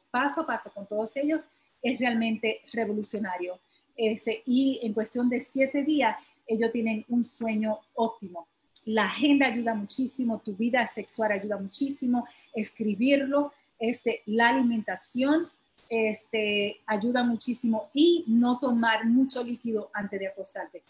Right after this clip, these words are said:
ya que para las mujeres tenerse que parar al baño es realmente desastroso para el sueño.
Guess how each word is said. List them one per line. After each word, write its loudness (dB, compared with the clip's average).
ya 0
que 0
para 0
las -2
mujeres -2
tenerse -4
que -6
parar -6
al -8
baño -10
es -4
realmente -2
desastroso -10
para -8
el -12
sueño. -14